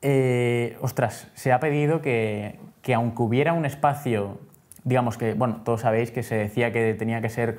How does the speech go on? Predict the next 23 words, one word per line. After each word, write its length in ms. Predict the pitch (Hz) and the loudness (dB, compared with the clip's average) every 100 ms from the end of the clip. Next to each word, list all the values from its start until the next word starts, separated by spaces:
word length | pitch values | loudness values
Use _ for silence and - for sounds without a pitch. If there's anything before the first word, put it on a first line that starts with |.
| - | -4
un 160 | 123 | 0
máximo 360 | 123 120 127 123 | 0 0 0 0
del 100 | 110 | 0
aforo 280 | 107 120 113 | 0 0 0
del 120 | 104 | -2
treinta 300 | 113 113 107 | -2 -2 -2
por 120 | 110 | -2
ciento. 520 | - 131 135 165 - - - - - - | 0 0 0 -4 -6 -16 -20 -20 -8 2
Claro, 180 | 143 | 2
aquí, 200 | 113 135 | 2 -4
¿qué 100 | 135 | -2
pasa? 260 | 120 120 110 | 0 0 -2
Que 80 | 107 | -4
nos 140 | 107 | -2
encontramos 560 | 117 117 104 117 143 143 | -2 0 0 2 0 0
con, 560 | 139 123 113 113 107 107 | 0 0 0 0 -2 -2
con 380 | 110 107 107 | -2 0 2
bares, 640 | 113 127 131 139 135 - - - | 4 4 2 -2 -6 -16 -12 -4
eh, 500 | 113 110 107 104 - | -2 0 0 -2 -2
y 100 | 110 | -2
sobre 260 | 113 107 | 0 0
todo 260 | 117 120 120 | 2 2 2
taprooms 540 | 131 127 123 151 165 | 2 0 -2 -4 -6